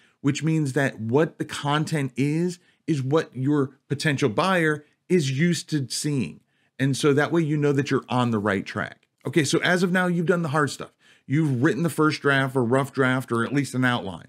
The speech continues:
right? Gotten those words out of your head and down on paper. Then you've gone in and you've, you've figured out what the age range or grade level is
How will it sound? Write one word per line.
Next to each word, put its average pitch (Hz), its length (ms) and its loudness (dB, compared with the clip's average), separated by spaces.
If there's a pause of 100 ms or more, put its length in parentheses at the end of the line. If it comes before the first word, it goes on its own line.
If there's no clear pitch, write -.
right? 113 300 0 (260)
Gotten 127 200 0
those 131 180 4
words 135 320 4
out 131 160 2
of 139 60 0
your 135 100 2
head 135 240 2
and 123 120 0
down 120 280 2
on 113 100 0
paper. 107 380 -4 (240)
Then 156 220 2
you've 180 160 0
gone 165 260 0
in 160 160 0
and 147 120 -2
you've, 143 220 -2 (260)
you've - 200 -2
figured 156 280 2
out 151 160 0
what 143 200 2
the 127 120 -4 (100)
age 151 280 4
range 151 460 0
or 117 180 0
grade 143 380 0
level 135 340 2
is 123 320 0